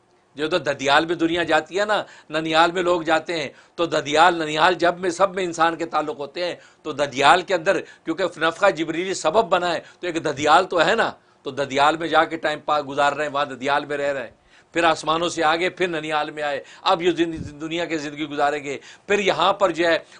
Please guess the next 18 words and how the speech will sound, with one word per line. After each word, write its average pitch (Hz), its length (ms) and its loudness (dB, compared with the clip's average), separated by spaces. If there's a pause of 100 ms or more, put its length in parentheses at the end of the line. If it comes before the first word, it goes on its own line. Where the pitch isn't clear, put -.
वो 170 120 2
फिर 175 180 -2
जो 165 140 0
फूंक 175 320 -6
मारेंगे 165 400 0
दज्जाल 156 380 0
बदबख्त 147 600 -6
को, 160 140 -4
वो 151 220 -4 (240)
मारा 160 280 2
जाएगा, 151 400 2
फिर - 400 -6
यहाँ 180 180 0
चालीस 170 380 0
साल 170 100 0
गुजारने 151 480 0
के 156 100 -10
बाद 190 240 2